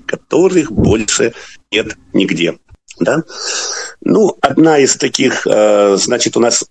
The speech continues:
есть, есть, если вы приедете в город Пермь, когда-нибудь будете у нас, то,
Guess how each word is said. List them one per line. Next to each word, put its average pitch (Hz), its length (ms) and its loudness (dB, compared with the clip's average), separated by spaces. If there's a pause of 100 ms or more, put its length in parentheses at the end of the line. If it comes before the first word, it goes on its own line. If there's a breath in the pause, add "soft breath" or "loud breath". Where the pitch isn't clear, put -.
(120)
есть, 143 280 0
есть, 127 320 0
если 143 480 2
вы 131 140 2
приедете 120 520 2
в 92 100 -2
город 110 340 0
Пермь, 185 300 2 (220)
когда-нибудь 95 540 0
будете 98 380 0
у 131 80 4
нас, 196 320 0 (640)
то, 170 320 0